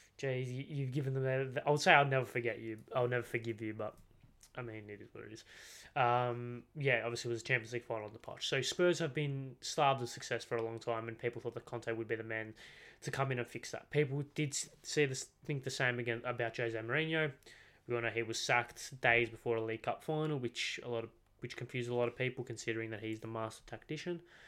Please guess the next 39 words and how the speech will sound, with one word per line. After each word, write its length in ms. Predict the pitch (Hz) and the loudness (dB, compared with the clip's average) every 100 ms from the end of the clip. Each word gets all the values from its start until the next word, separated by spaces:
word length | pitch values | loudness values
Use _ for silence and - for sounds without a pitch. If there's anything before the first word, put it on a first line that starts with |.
| - - | -20 -10
in 160 | 139 117 | -8 -4
finals, 420 | 170 170 170 170 | -2 0 0 0
and 140 | 120 | -2
he's 120 | 110 110 | -2 -6
a 60 | |
play-, 220 | - 123 | -6 -4
he's 100 | 123 | -4
a 60 | 117 - | -4 -6
manager 360 | 127 117 113 113 | -4 -4 -2 0
that 240 | 110 110 - _ _ | 0 -2 -8 _ _
wins 360 | 139 127 123 120 | -6 -4 -4 -6
finals. 560 | - 120 139 190 202 - - - - - _ _ _ _ | -4 -4 -2 -4 -8 -14 -20 -20 -20 -20 _ _ _ _
So 640 | - 165 151 156 151 151 151 - _ _ _ | -2 2 6 6 6 4 -2 -12 _ _ _
it's 200 | 180 - | -8 -4
in, 160 | 165 170 | -4 -4
so 440 | - 160 151 147 - - _ - - - - _ _ - 156 _ - 170 | 0 4 4 4 -2 -10 _ -20 -20 -20 -20 _ _ -20 -20 _ -12 0
I 160 | 170 | 4
don't 180 | 170 196 | 6 6
think 160 | 202 175 | 2 -2
this 140 | 180 | -4
Conte 400 | - 151 147 139 | 0 0 0 0
spell 400 | 131 - 131 123 | -2 2 4 6
at 140 | 120 123 | 2 0
Tottenham 320 | 123 120 117 | -6 -4 -4
has 120 | 117 | -4
gone 360 | - 120 113 123 139 | -2 -2 -2 -6 -6
in 160 | 127 | -4
the 80 | 120 | -2
way 160 | 117 113 | 0 0
that 100 | 117 | 0
a 60 | |
lot 120 | 113 | 0
of 100 | 113 | 0
people 220 | 117 113 110 | -2 -4 -6
thought 300 | - 110 - | -6 -6 -6
that 120 | 107 - | -12 -12
it 180 | 120 117 110 | -10 -10 -10
would. 240 | 104 101 - _ _ _ _ _ _ _ _ - | -10 -10 -12 _ _ _ _ _ _ _ _ -14
He 480 | - 147 143 139 | -4 0 0 -2